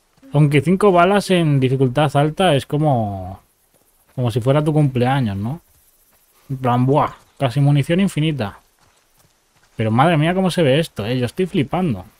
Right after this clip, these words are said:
Espero que lo estéis gozando y dejéis un buen like. Que por cierto, con el vídeo anterior, con el primer episodio de The Last of Us, conseguimos unos cuantos suscriptores, así que bienvenidos y espero que estéis gozando.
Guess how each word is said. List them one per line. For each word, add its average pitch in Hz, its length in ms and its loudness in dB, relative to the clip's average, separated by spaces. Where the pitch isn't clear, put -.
Espero 170 300 0
que 214 80 -2
lo 196 80 2
estéis 175 240 0
gozando 160 500 0
y 185 40 4
dejéis - 340 -2
un 151 80 2
buen 120 240 2
like. 151 400 -6
Que 147 120 -2
por 127 160 4
cierto, 147 480 0
con 143 180 2
el 135 140 2
vídeo 170 240 2
anterior, 196 640 0
con 147 140 -4
el 135 100 0
primer 127 240 -2
episodio 165 480 -2
de 147 140 -2
The 135 160 0
Last 139 240 -4
of 139 160 -6
Us, 147 400 -6
conseguimos 139 420 0
unos 170 180 0
cuantos 165 300 -2
suscriptores, 151 680 0
así 117 240 -2
que 117 140 -2
bienvenidos 117 640 -2
y 147 60 -2
espero 107 260 -8
que 117 80 -8
estéis 113 260 -6
gozando. 117 480 -6